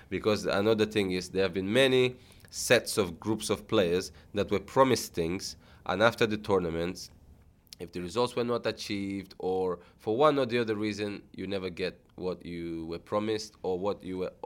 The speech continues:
owed. You can be owed for many years, for years and never get it.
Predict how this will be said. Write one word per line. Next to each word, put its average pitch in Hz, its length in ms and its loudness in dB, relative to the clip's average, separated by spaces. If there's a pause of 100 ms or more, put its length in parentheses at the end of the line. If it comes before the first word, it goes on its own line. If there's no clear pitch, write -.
(140)
owed. 92 360 0 (280)
You 107 80 -12
can 92 160 -2
be 90 100 0
owed 90 220 2
for - 100 -6
many 82 240 -2
years, 92 300 -2
for 82 160 -4
years 101 400 4
and 87 120 0
never 87 200 -2
get 104 260 4
it. 82 160 -4